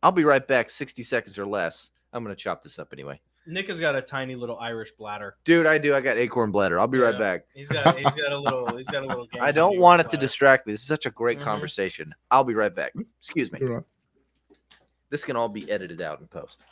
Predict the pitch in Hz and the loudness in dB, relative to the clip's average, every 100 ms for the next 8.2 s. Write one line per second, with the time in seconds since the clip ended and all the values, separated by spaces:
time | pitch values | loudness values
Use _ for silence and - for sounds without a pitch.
0 | _ - 165 147 127 - 104 - _ - | _ -16 -8 -8 -8 -12 -16 -20 _ -10
1 | 190 190 226 247 220 175 180 175 - - | -6 0 0 0 -4 -4 -4 -4 -6 -14
2 | _ _ 127 123 131 131 147 - - _ | _ _ -20 -14 -10 -10 -10 -14 -20 _
3 | _ _ _ _ _ _ _ _ 359 349 | _ _ _ _ _ _ _ _ -16 -14
4 | 302 - - _ _ - - _ _ - | -12 -12 -12 _ _ -20 -20 _ _ -20
5 | - _ _ _ _ _ _ _ _ _ | -20 _ _ _ _ _ _ _ _ _
6 | - - _ - 143 127 - - 120 120 | -20 -20 _ -8 -2 -2 -4 -8 -4 -2
7 | 127 123 117 - 110 123 143 _ _ 131 | -2 -4 -8 -8 -6 -4 -6 _ _ -4
8 | 127 147 | -2 -4